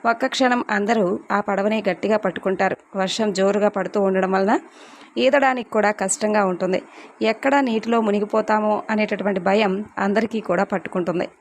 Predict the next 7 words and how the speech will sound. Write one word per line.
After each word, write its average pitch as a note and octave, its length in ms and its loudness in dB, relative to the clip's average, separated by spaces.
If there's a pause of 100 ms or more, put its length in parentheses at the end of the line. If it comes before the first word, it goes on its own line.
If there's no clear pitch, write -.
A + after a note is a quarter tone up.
అయితే G#3 240 0
రామనాథం F#3+ 600 0 (160)
వెంటనే G3+ 540 0 (380)
తాను A#3+ 240 0
నమ్మినటువంటి A3+ 920 -2 (120)
శ్రీరామచంద్రుని G#3 760 -4
తలుచుకుంటాడు. F#3+ 640 -2